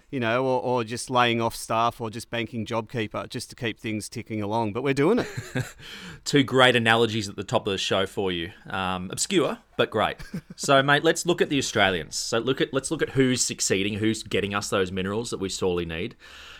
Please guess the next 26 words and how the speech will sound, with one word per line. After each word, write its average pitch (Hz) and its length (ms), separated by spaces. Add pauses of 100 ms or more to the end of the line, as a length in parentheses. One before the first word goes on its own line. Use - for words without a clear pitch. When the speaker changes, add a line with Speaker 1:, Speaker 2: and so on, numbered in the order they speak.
(120)
Speaker 2:
Uh, 101 180
no 120 140
surprises 107 560
here, 87 160
mate. 90 260
Andrew 113 460
Hoy. 87 400 (360)
He's 104 160
delivered 110 460
for - 160
Australia 101 480
again. 95 480 (480)
Uh, 104 160
the 113 100
sixty-two-year-old, 131 1160 (680)
uh, 104 140
he's 131 300
picked 165 240
up 160 140
two 147 320
medals 110 460
to - 80
become 113 260
the 117 120
oldest 123 480
ever 107 380